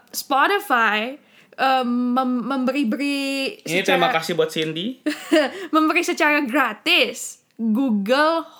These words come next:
Speaker 1: Home Mini.
Speaker 2: Nah, untuk para pendengar yang di Amerika, gimana bisa dapetin? Kalau masih ada lah, gimana
Speaker 1: Kalau
Speaker 2: sih?
Speaker 1: masih ada, pokoknya kalau misalkan kamu punya Spotify,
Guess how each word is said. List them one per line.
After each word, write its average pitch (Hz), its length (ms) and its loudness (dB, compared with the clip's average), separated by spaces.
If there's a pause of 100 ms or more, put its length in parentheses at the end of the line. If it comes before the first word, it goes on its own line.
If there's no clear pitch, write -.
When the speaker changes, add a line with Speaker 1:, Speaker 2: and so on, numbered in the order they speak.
Speaker 1:
Home 240 320 0
Mini. 269 480 0
Speaker 2:
Nah, 160 160 0
untuk 160 320 -2
para 160 240 -2
pendengar 165 400 -2
yang 156 160 0
di 143 160 -4
Amerika, 139 480 -4
gimana 139 320 -4
bisa 143 80 -4
dapetin? 131 480 -6
Kalau 135 160 -2
masih 139 240 -4
ada 139 240 0
lah, 123 160 -2
gimana 131 160 2
Speaker 1:
Kalau 294 160 4
Speaker 2:
sih? 302 80 2
Speaker 1:
masih 359 240 2
ada, 339 240 4
pokoknya 349 400 0
kalau 320 160 2
misalkan 294 320 -2
kamu 285 240 -2
punya 277 240 -2
Spotify, 240 960 -4